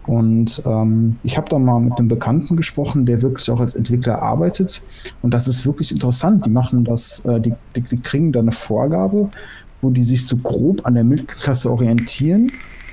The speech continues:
je nachdem vielleicht noch mal einen Tick höher greifen. Also genau diese Sparte, wo die Konsolen eigentlich immer so rumgurken.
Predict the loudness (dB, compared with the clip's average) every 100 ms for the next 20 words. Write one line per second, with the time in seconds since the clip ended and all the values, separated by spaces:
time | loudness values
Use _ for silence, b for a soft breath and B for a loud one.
0 | -10 0 2 4 0 0 0 2 2 0
1 | -2 0 0 2 2 0 -4 0 0 0
2 | 0 -2 -2 0 0 2 2 2 2 0
3 | 0 -2 -2 -2 0 0 0 0 2 2
4 | 4 2 2 0 -2 -2 0 0 2 2
5 | 2 0 -2 0 0